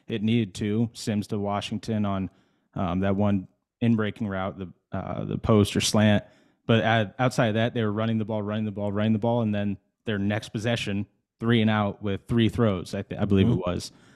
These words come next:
Speaker 1: um, including the down one, the downfield one to Tommy Hill. And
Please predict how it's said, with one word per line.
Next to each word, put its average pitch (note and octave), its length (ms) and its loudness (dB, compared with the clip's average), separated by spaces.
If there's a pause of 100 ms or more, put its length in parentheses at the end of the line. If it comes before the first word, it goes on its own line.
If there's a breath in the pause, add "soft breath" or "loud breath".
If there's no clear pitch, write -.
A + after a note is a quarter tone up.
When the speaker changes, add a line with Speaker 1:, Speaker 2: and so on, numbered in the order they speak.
(260 soft breath)
Speaker 1:
um, G#2 180 6
including G#2+ 240 4
the G#2 80 2
down G#2 240 2
one, G2+ 260 2
the G2+ 260 -2
downfield G#2+ 380 0
one G2+ 180 -2
to F2 60 -6
Tommy G2+ 300 -4
Hill. G#2+ 220 0
And F#2+ 100 -4